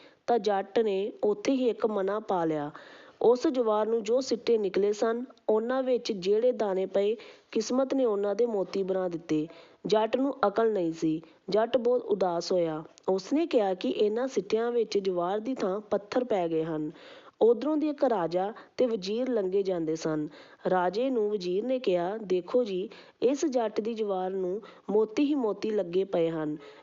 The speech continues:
ਇਹ ਤਾਂ ਕੋਈ ਅਮੀਰ ਜੱਟ ਹੈ।" ਰਾਜੇ ਨੇ ਵਜ਼ੀਰ ਨੂੰ ਕਿਹਾ, "ਇੱਕ ਸਿੱਟਾ ਤੋੜ ਲਿਆ।"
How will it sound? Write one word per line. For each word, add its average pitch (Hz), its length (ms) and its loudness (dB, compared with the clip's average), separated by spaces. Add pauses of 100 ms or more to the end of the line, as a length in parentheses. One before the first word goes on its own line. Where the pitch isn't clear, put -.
(120)
ਇਹ 254 160 6
ਤਾਂ 311 160 2
ਕੋਈ 269 240 0 (100)
ਅਮੀਰ 220 340 -2
ਜੱਟ 175 380 -2
ਹੈ।" 151 180 -4 (160)
ਰਾਜੇ 160 320 -2
ਨੇ 254 100 -2
ਵਜ਼ੀਰ 190 400 -4
ਨੂੰ 247 120 -4
ਕਿਹਾ, 180 340 -2 (340)
"ਇੱਕ 247 240 2
ਸਿੱਟਾ 226 460 -2
ਤੋੜ 185 340 0
ਲਿਆ।" 220 260 -2